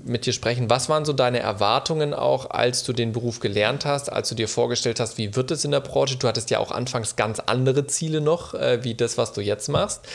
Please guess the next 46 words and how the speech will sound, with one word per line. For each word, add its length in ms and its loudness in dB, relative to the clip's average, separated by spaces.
Ähm, 280 4
und 160 0
wie 140 2
ist 200 2
das 300 2
dann 260 2
tatsächlich 540 2
geworden? 600 2
Aber 220 2
auch 160 4
so 100 0
Fragen, 680 0
kann 180 0
ich 80 0
denn 160 2
wirklich 260 2
immer 140 4
machen, 300 0
was 160 2
ich 140 -6
will? 200 2
Wenn 120 2
es 80 0
so 80 0
meine 220 2
Leidenschaft 640 2
ist, 160 -2
ist 180 -4
es 120 -2
immer 200 2
so, 220 4
yes, 420 0
jeder 300 2
Tag 560 -2
fühlt 240 -4
sich 140 -2
nicht 200 0
an 120 0
wie 140 2
Arbeit 380 2
oder 160 0
ist 140 -2
manchmal 280 -2
auch 120 -4
Pflichtbewusstsein 1120 -2
dabei? 360 2